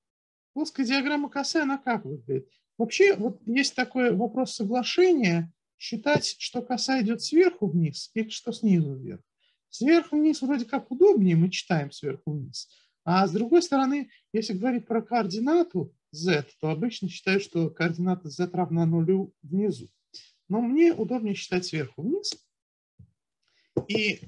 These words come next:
рассмотрим вот такую диаграмму, и мы можем считать,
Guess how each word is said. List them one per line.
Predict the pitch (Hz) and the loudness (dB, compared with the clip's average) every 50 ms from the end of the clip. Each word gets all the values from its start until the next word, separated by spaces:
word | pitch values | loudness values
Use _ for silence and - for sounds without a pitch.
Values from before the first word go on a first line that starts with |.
| - _ | -20 _
рассмотрим | - - 233 233 - 254 294 269 - 185 185 | -2 -2 0 0 0 -2 -4 -2 -2 -2 -2
вот | 180 190 190 | -2 -2 -2
такую | - 208 208 - 190 175 | -4 -4 0 2 0 2
диаграмму, | 131 180 196 196 214 311 381 403 359 294 196 160 - _ _ _ _ _ - | 4 2 2 2 4 2 2 4 2 2 0 -2 -6 _ _ _ _ _ -8
и | 185 | -4
мы | 220 294 330 311 | -2 0 0 0
можем | 294 302 320 - 269 254 220 - | 0 0 -2 -2 -2 -4 -4 -6
считать, | - - - - - 254 269 294 285 - - | -8 -8 -8 -4 -2 0 0 0 0 -4 -8